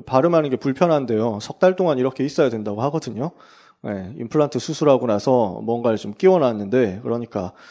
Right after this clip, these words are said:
이 발음이 짧아져요. 혀가 짧아지는. <laughs> 그래서 조금 불편하니까 여러분들이 듣고 너무 막 이렇게 이상하다 생각하지 마시고 양해해 주시면 좋을 것 같습니다. 어, 그 발음이 짧아지니까 저는 우리 김형우 목사님이 생각나더라고요.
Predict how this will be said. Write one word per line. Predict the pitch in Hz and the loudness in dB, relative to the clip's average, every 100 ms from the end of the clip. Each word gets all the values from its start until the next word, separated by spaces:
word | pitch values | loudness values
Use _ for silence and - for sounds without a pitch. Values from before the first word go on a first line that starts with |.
| - - - | -20 -14 -8
이 | |
발음이 | 117 120 156 127 113 104 | 0 0 2 -2 -2 -4
짧아져요. | - 170 208 165 82 101 143 | 4 6 6 2 0 -6 -6
혀가 | 160 160 | -2 -2
짧아지는. | 165 156 160 139 107 107 - - | 2 0 0 -2 -4 -4 -6 -8
<laughs> | - - - | -20 -20 -12
그래서 | 131 117 117 110 113 107 | -4 -4 -2 -2 -2 -4
조금 | - 127 | -8 -10
불편하니까 | 110 135 180 160 147 139 110 110 | -4 -2 2 4 4 0 0 2
여러분들이 | 127 127 120 107 123 170 170 - | 4 2 -2 -2 0 -2 -6 -6
듣고 | 127 - 123 | -4 2 4
너무 | 113 135 156 | 6 4 4
막 | 117 | 2
이렇게 | 104 107 | 2 -2
이상하다 | 104 143 147 139 | 0 2 4 2
생각하지 | 151 139 135 131 131 | 2 0 2 2 0
마시고 | 104 110 117 110 139 170 | -4 -6 -4 0 0 -2
양해해 | 104 113 127 | -2 0 0
주시면 | 110 113 113 101 | -2 -2 -2 -2
좋을 | 104 101 | -4 -4
것 | 110 | -4
같습니다. | 95 - 107 90 - - - - - - - - | -4 -6 -8 -8 -10 -14 -16 -16 -16 -16 -12 -2
어, | 127 123 120 117 113 120 117 | 2 4 4 2 0 -4 -8
그 | - 120 107 107 | -6 -2 0 0
발음이 | 110 135 165 | 6 6 6
짧아지니까 | 156 160 175 180 170 151 123 | 6 8 8 4 0 0 0
저는 | - 120 117 101 - | 0 0 -2 -4 -6
우리 | 104 104 | -4 -4
김형우 | 98 120 120 190 190 | -2 0 4 6 6
목사님이 | 135 - 123 110 98 | 4 2 2 0 -4
생각나더라고요. | 123 120 117 104 98 90 110 127 98 | 0 0 0 -2 -2 -2 2 2 2